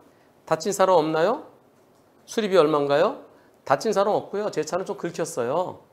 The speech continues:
상대 오토바이는 앞에 등이 떨어지는, 등 다시 끼면 되나 봐요. 그래서 수리비는 안 들었어요. "나 긁힌 거 그냥 괜찮아요. 타고 다니면 괜찮아요."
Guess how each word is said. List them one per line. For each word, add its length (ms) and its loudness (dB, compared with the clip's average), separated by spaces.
상대 300 -2
오토바이는 320 2
앞에 160 -4
등이 280 0
떨어지는, 440 4
등 120 0
다시 220 -2
끼면 240 2
되나 220 0
봐요. 260 -6
그래서 220 2
수리비는 300 -2
안 120 -2
들었어요. 480 -4
"나 140 2
긁힌 300 -6
거 100 4
그냥 160 0
괜찮아요. 320 -2
타고 120 -6
다니면 220 -6
괜찮아요." 380 -12